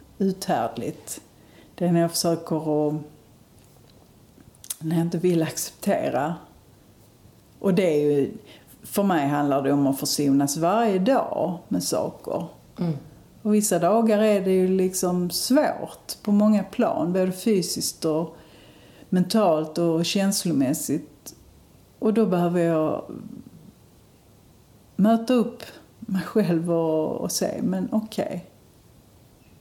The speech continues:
Speaker 1: vad, vad behöver du nu då?
Speaker 2: Har du blivit bra på att lyssna in dig själv?
Speaker 1: Ja, ehm, det har jag ju tvingats bli.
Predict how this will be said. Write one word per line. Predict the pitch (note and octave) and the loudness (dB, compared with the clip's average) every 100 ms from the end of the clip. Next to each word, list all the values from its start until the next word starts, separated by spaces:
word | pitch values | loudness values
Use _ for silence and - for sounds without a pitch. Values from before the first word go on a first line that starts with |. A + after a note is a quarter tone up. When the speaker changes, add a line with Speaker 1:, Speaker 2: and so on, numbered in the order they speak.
| _ _ _ | _ _ _
Speaker 1:
vad, | - F3+ E3+ | -6 -4 -4
vad | - G3 F#3 | -4 -2 0
behöver | F#3 G#3 G#3+ F#3 | 0 0 0 -2
du | G3+ | 4
nu | G#3+ G#3+ - - | 4 4 0 -4
då? | A#2+ F3+ - - _ _ - - - - - - - - - - - - - - - - | -6 -6 -12 -20 _ _ -20 -20 -20 -20 -20 -20 -20 -20 -20 -20 -20 -20 -20 -20 -20 -20
Speaker 2:
Har | - G3 | -4 -2
du | F3+ | 2
blivit | F#3 F3 | 2 4
bra | F3+ E3+ | 2 2
på | - E3+ - F3+ D#3 | 0 0 0 0 0
att | - - - D#3 | -2 -10 -6 0
lyssna | F#3 F#3+ F#3+ | 0 2 0
in | F#3 F3+ | 2 2
dig | E3+ E3+ | 2 2
själv? | A#3 E3+ - D3 E3+ F3+ - - - - - - - - | 0 0 -2 -2 -2 -4 -12 -18 -18 -20 -20 -20 -14 0
Speaker 1:
Ja, | A3+ B3 F3 E3 G3 A3+ A3+ - - | 4 4 2 0 0 0 -4 -14 -6
ehm, | G3+ G#3 F#3+ F#3 F3+ F#3 - F3 D#3+ - - | -2 0 2 0 0 0 0 0 -4 -14 -4
det | F#3+ | 0
har | F#3 | 2
jag | G#3+ | 2
ju | G#3 | 2
tvingats | - F#3+ F#3 E3+ E3+ - - - - | 0 2 2 0 -2 -4 -4 -4 -2
bli. | F#3 E3 A2+ D3+ | 2 2 2 -2